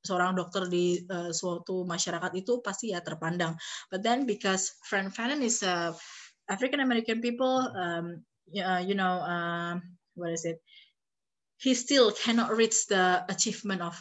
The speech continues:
uh, being the white supremacy. Jadi di sini dia mengkritisize black skin, white mask. Jadi sampai dia bela-belain, intinya kasarannya dia pakai topeng berkulit putih, tapi dia tetap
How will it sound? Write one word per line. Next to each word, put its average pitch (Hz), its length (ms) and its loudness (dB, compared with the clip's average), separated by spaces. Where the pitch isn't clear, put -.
uh, 170 160 -2
being 190 540 2
the 165 100 2
white 175 320 4
supremacy. 165 640 -4
Jadi 180 240 -2
di 180 80 -4
sini 185 240 -6
dia 180 240 -2
mengkritisize 170 800 -6
black 180 240 2
skin, 214 380 0
white 180 300 2
mask. 165 420 -6
Jadi 185 240 -4
sampai 190 320 -6
dia 190 260 4
bela-belain, 175 560 0
intinya 185 480 -2
kasarannya 185 540 -2
dia 190 160 0
pakai 170 340 -6
topeng 170 380 -4
berkulit 175 560 -2
putih, 240 240 0
tapi 240 400 -2
dia 196 160 2
tetap 208 320 -6